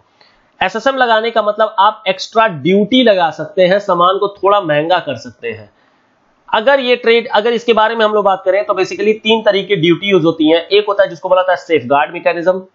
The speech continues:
one is safeguard mechanism या safeguard duty बोल सकते हैं इसको। दूसरी होती है जिसको बोला जाता है काउंटर व्हेलिंग duty होती है, और तीसरी होती है एंटी डंपिंग duty। क्लियर हो गया? तो ये basically जो एक्स्ट्रा ड्यूटी लगाई जाती है उसी को बुलाता है स्पेशल सेफगार्ड मैकेनिज्म।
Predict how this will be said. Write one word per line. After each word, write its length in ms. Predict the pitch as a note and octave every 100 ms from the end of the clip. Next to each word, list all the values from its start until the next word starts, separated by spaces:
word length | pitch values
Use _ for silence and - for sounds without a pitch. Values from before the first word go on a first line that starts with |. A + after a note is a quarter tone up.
| _ _ _ _ _ C3
one 180 | E3
is 120 | F#3 F3+
safeguard 420 | D3 D3 D3+ E3+
mechanism 480 | E3 E3 D#3+ F3+ F3+ _ _ C#3
या 100 | D#3
safeguard 460 | E3+ C#3 E3+ E3+
duty 300 | C#3+ C#3 D#3+
बोल 180 | E3+ F3
सकते 240 | F3 E3
हैं 80 | F3+
इसको। 240 | E3+ F#3 F#3 - _ _ C3
दूसरी 320 | E3 F#3 A3
होती 220 | G#3 G#3+
है 100 | G#3
जिसको 220 | F3 G3
बोला 120 | G3
जाता 80 | F#3+
है 80 | F#3
काउंटर 360 | F3+ F3 F3+ G3+
व्हेलिंग 340 | D3+ D3+ F3+ F#3
duty 260 | F#3+ F#3+
होती 280 | F#3+ F#3+ F#3+
है, 180 | F#3+ F#3+ - -
और 120 | F#3 G#3
तीसरी 280 | A3 A#3+ A#3+
होती 200 | G#3 G#3+
है 120 | G#3
एंटी 340 | F#3 F#3+ G#3+ A3+
डंपिंग 500 | F3 E3+ E3 G#3 E3+
duty। 340 | D3 C3 C#3+ A#2 - _ _ _ _ _ _ -
क्लियर 220 | D3 F3
हो 80 | F#3
गया? 140 | G3
तो 560 | G3+ - _ - _ A#3+
ये 100 | C#4
basically 420 | C4 B3 B3+ B3+
जो 100 | B3 B3
एक्स्ट्रा 300 | - - A#3+
ड्यूटी 360 | G#3 E3+ F#3 A#3+
लगाई 280 | A#3 G3+ F#3+
जाती 320 | F3 E3+ D#3
है 60 | F3+
उसी 220 | F#3+ A3+
को 120 | G#3
बुलाता 320 | F3 E3 F3
है 180 | F3+ E3
स्पेशल 400 | - E3 D#3 G3+
सेफगार्ड 440 | G3 C#3 A#2+ D3 C#3
मैकेनिज्म। 500 | C3 B2 A#2+ A#2